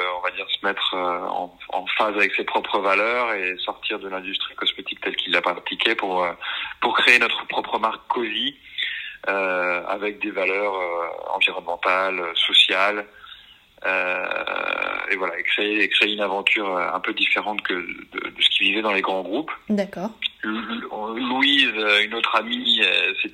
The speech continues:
Speaker 1: euh, s'est jointe au groupe parce que elle, elle est, euh, influenceuse, blogueuse, euh, auteure zéro déchet.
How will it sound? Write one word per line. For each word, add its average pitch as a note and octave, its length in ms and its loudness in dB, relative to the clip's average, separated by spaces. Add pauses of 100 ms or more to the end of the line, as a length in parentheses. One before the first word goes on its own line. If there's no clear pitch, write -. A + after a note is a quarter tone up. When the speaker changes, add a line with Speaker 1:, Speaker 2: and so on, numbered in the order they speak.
Speaker 1:
euh, F#2+ 220 4 (100)
s'est G2+ 180 2
jointe G#2+ 320 0
au G#2+ 100 0
groupe A2+ 400 -4
parce G2 200 2 (100)
que F#2+ 360 2 (800)
elle, A2+ 260 2
elle G#2 160 -2
est, G#2 180 -2
euh, F#2 600 -4 (480)
influenceuse, A2+ 1040 2
blogueuse, G#2+ 760 0 (160)
euh, F#2 400 -2
auteure A2 560 2
zéro G#2 200 2
déchet. G#2+ 400 4